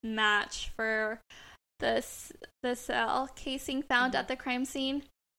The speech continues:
Speaker 1: Uh, and then Tracy was arrested for the attempted murder of Stephen, but was released on bail.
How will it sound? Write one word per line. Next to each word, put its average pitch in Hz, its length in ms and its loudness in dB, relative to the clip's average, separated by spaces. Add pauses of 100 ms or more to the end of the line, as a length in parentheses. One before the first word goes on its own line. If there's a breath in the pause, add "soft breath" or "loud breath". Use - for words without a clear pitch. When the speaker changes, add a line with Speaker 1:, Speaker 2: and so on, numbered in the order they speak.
(260)
Speaker 1:
Uh, 233 340 6
and 240 160 0
then 240 140 2
Tracy 254 760 -2 (380)
was 247 200 0
arrested 226 800 2
for 233 140 -2
the 226 200 -6
attempted 233 580 -2
murder 226 580 2
of 233 180 2
Stephen, 220 580 -4 (520)
but 240 180 6
was 240 220 2
released 226 540 0
on 220 300 -2
bail. - 340 -4